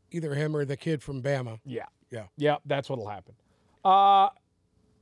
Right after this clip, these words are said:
Speaker 2: next up, Carolina, six and a half.
Speaker 1: I push that.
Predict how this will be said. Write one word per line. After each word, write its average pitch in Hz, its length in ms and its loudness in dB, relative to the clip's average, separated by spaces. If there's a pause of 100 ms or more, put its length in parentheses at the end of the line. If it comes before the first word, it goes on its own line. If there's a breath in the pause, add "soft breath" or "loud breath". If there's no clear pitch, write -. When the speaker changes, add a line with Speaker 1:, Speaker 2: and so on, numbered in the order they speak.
(520)
Speaker 2:
next 151 380 -4
up, 175 220 2 (120)
Carolina, 233 560 4
six - 320 -4
and 175 80 0
a 151 40 0
half. - 400 -4 (1900)
Speaker 1:
I 151 80 -6
push - 340 -6
that. 117 240 -10